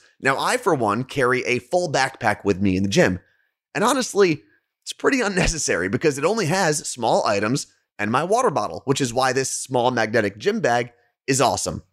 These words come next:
They're made by a company called Magnetic Gym Bag Company, which obviously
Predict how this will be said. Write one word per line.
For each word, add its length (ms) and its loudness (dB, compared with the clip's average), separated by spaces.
They're 160 4
made 260 -2
by 140 2
a 80 0
company 420 -2
called 480 0
Magnetic 580 0
Gym 280 -2
Bag 320 0
Company, 500 0
which 320 2
obviously 520 2